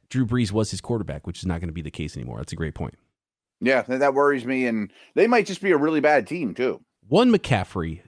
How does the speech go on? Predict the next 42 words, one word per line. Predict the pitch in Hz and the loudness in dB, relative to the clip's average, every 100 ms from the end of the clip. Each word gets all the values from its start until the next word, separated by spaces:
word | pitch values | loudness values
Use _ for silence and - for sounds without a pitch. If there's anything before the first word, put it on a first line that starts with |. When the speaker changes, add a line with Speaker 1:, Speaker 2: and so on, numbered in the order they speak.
| _ | _
Speaker 1:
two | - 220 233 | -2 2 2
Kamara, | - 120 87 76 73 - _ _ _ - | 2 2 2 0 -4 -8 _ _ _ -4
three | 156 190 202 214 - - | -2 0 0 -4 -8 -12
Saquon | - - 131 127 - 110 104 101 - | -6 0 0 0 -2 2 2 0 -4
Barkley. | 90 90 82 85 82 | -8 -6 -6 -8 -8
Do | 80 | -4
you | 98 92 | -4 -2
have | 165 165 | -2 0
any | 160 143 | 4 4
reservations | 131 113 101 110 - 98 | 4 4 4 2 2 -2
about | 90 98 95 | 0 2 0
what | 78 92 107 - 98 | 0 0 0 -2 -4
those | 107 107 104 95 | 2 4 4 2
players | - 113 113 104 98 - - - 101 | -4 0 2 2 2 -2 -10 -10 -4
at | 98 | 0
one | 104 98 | 2 2
and | 87 | 0
three, | 107 107 98 - _ 95 | 0 0 0 -2 _ -6
McCaffrey | - 110 110 101 | -2 0 0 0
and | 92 | 2
Barkley, | 101 101 - 95 | 0 0 0 0
might | 95 95 | 0 -2
look | 95 123 - | 0 0 0
like | 113 101 95 - - | 0 2 0 -4 -4
coming | 117 101 | -2 0
off | 98 - | 0 0
of, | 95 87 - _ _ | -2 -2 -6 _ _
um, | 98 92 | -4 -4
some | - 92 | -4 -2
big-time | 98 - 90 87 | -2 0 -2 2
injuries | 120 107 101 87 87 | 2 2 2 0 -2
that, | 90 87 | -2 -2
that | 90 | -4
kept | 117 - | -4 -2
him | 101 | 0
out | 110 | 2
most | 104 117 - - | 4 2 2 -2
of | 104 | -2
the | 90 | -2
year | 87 127 165 | 2 4 4
last | 143 131 135 - | 2 0 -4 0
year? | 127 127 | 2 4